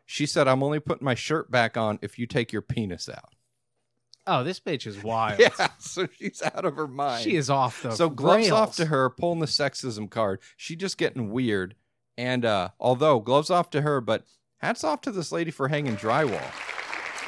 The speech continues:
Speaker 2: Drunk with her tits out.
Speaker 1: Drunk with her tits out. For one, that's reckless and crazy because you wanna be,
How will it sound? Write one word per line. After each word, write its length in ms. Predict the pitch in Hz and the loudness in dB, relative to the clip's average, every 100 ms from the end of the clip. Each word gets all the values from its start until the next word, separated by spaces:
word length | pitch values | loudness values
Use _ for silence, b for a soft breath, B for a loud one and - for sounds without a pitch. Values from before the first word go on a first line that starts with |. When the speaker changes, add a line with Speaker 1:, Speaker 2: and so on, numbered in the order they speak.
| - - 147 - | -10 -8 -8 -4
Speaker 2:
Drunk 360 | 135 156 196 | 2 2 4
with 120 | 180 | 2
her 100 | 147 | 2
tits 320 | 127 139 135 113 | -2 -4 -4 -4
out. 80 | |
Speaker 1:
Drunk 240 | 110 170 226 | 2 2 2
with 120 | 226 | 0
her 100 | 226 | 0
tits 280 | 226 196 - | 0 -2 2
out. 200 | 123 - b b _ | 0 0 b b _
For 160 | - 139 | 0 2
one, 440 | 131 202 226 196 - B - | 4 6 6 2 -6 B 0
that's 240 | 139 139 | 2 2
reckless 480 | 120 143 - 139 - | 2 2 2 -2 -2
and 120 | 117 | -4
crazy 560 | - 135 113 98 98 104 b | -2 0 0 -2 -8 -10 b
because 280 | - 120 113 | -8 -2 0
you 80 | 139 | 2
wanna 180 | 151 147 | 2 0
be, 240 | 135 107 | -2 -4